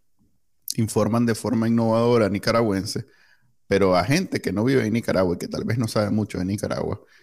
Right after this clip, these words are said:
le sirve un montón. Y por eso es que lo comparten y por eso es que tiene éxito en el algoritmo de,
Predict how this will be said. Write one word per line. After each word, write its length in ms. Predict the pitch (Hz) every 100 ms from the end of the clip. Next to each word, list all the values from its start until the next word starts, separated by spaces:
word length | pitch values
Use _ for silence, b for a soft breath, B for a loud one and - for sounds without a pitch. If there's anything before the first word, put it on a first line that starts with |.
| b b
le 200 | 107 104
sirve 380 | - 147 131 117
un 100 | 110
montón. 580 | 101 90 - 98 113 - _ _
Y 220 | 120 98
por 200 | 92 101
eso 160 | 101 120
es 60 |
que 100 | -
lo 120 | 117
comparten 540 | 107 - - 123 - 123
y 40 |
por 160 | 107 95
eso 140 | 104
es 40 | 113
que 60 |
tiene 360 | 107 107 101 98
éxito 400 | 98 110 - 113
en 100 | 110
el 100 | 101
algoritmo 560 | 98 104 101 101 113 117
de, 380 | 117 117 117